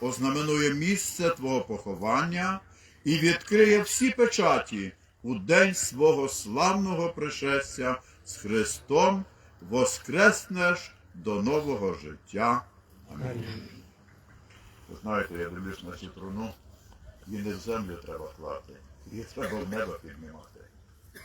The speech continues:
Speaker 1: Подивіться, яка вона біла, правда? Я думаю, це сьогодні свідоцтво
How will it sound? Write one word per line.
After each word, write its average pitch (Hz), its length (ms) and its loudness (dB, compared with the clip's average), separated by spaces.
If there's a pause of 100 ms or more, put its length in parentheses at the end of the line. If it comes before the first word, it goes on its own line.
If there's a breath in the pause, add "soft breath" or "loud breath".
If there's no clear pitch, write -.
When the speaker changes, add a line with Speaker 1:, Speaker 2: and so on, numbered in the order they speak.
(440)
Speaker 1:
Подивіться, 104 440 -6
яка 92 240 -6
вона 90 260 -6
біла, 80 240 -12
правда? 90 480 -8 (880)
Я 87 60 -10
думаю, 95 400 -6
це 90 200 -12
сьогодні 101 480 -4
свідоцтво 95 960 -6